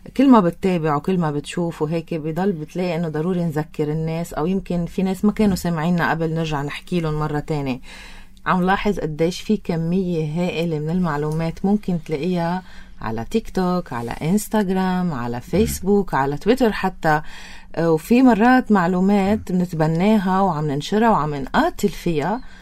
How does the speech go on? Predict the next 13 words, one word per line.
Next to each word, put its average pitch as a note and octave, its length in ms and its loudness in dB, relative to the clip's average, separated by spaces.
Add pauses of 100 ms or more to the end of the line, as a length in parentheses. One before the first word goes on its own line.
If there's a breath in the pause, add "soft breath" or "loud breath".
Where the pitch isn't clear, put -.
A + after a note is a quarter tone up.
(200 loud breath)
بعد A3 280 4
فترة A3 840 0
منلاقي F#3+ 440 2
إنها F#3+ 160 0
غلط، G#3 320 2
بس D#3+ 140 -4
يصير F#3+ 180 -2
في - 120 0
عنا F3+ 260 0
صعوبة F3 600 0
إنه D#3 200 -2
نحن D3 320 -4
نقدر C#3+ 320 -4